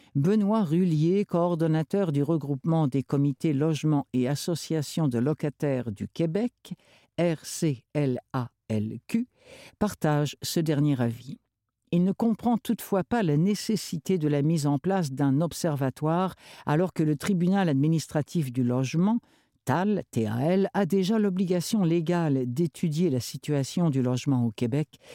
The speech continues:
et d'établir des statistiques. « Ce n'est pas le rôle d'un tribunal d'être spécialiste de l'habitation », réplique Éric Sansouci à cette affirmation, d'autant que le tal est déjà débordé.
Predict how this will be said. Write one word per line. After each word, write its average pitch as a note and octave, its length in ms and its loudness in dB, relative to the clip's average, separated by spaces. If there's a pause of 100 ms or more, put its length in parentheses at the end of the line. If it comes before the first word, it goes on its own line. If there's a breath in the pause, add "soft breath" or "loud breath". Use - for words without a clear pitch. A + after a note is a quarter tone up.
et E3 140 0
d'établir E3 680 0
des C3+ 160 0
statistiques. « - 920 -8 (1300 soft breath)
Ce - 60 0
n'est G3 140 2
pas C4+ 120 0
le F3 100 4
rôle G#3+ 280 2
d'un D#3+ 220 2
tribunal E3 720 0
d'être B2+ 300 -2
spécialiste C3 840 -2
de A2+ 140 -2
l'habitation », A#2 840 -2 (320)
réplique A#2+ 540 -4
Éric B2 340 -2
Sansouci C3 640 -4
à B2 40 0
cette - 260 -6
affirmation, A#2 720 -2 (360 loud breath)
d'autant F3+ 360 0
que - 120 -2
le C3+ 140 0
tal C#3+ 520 -2 (100)
est F3 100 0
déjà C#3 400 0
débordé. A2 640 -4